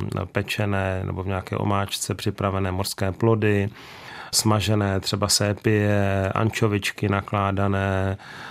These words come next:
různé třeba houby, restované, takové menší jídla. Hezký na tom je to, že si třeba s partou přátel sedneš ke stolu,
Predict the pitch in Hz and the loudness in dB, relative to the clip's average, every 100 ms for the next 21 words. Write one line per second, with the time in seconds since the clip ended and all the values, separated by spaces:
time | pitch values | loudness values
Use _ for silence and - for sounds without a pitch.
0 | - 98 104 101 110 107 104 95 - 107 | -6 0 2 4 4 4 2 0 -2 0
1 | 101 95 113 110 107 101 101 101 - 104 | 2 4 4 4 4 2 2 0 0 2
2 | 101 95 - 135 123 120 - 131 113 113 | 2 0 2 4 6 4 4 4 6 6
3 | 110 110 - - 98 - - 135 120 139 | 4 2 -2 -4 0 2 4 4 4 4
4 | 143 139 107 113 120 - 117 - 123 127 | 4 4 4 4 2 2 2 2 4 4
5 | 95 95 - 107 127 120 - 98 95 - | 2 -2 0 0 4 2 4 2 2 2
6 | 117 120 117 117 107 - 92 - - 123 | 4 4 2 2 0 0 -2 0 2 2
7 | 123 127 | 4 2